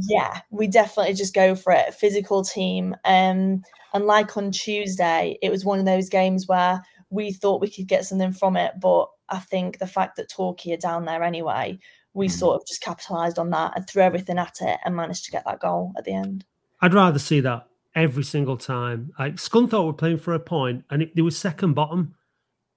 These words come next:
Speaker 3: Like, what? Because while they were, you know, what was the point?
Speaker 2: Well,
Speaker 3: Like,
Speaker 2: points win prizes.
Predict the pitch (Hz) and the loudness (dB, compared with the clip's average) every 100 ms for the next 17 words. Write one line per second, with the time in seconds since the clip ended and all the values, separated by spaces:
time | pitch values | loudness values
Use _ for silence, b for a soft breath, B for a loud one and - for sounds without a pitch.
0 | 196 160 143 147 147 143 170 170 156 147 | -4 -2 0 2 0 0 -2 0 2 2
1 | 156 180 208 196 185 180 190 170 156 139 | 0 2 2 2 0 0 0 0 -2 -2
2 | 190 208 147 - 151 151 139 135 139 135 | 0 0 -4 -6 -2 0 -2 -2 -2 -2
3 | 135 135 143 113 110 | -2 -6 -6 -8 -14